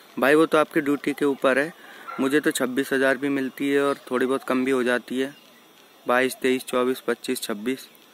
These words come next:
इतनी हो जाती है मेरी, क्योंकि उसमें night duty भी होती है और डे भी होती है।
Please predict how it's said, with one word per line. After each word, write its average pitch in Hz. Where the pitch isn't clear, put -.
इतनी 143
हो 127
जाती 123
है 123
मेरी, 135
क्योंकि 147
उसमें 147
night 131
duty 131
भी 131
होती 135
है 147
और 143
डे 127
भी 131
होती 131
है। 165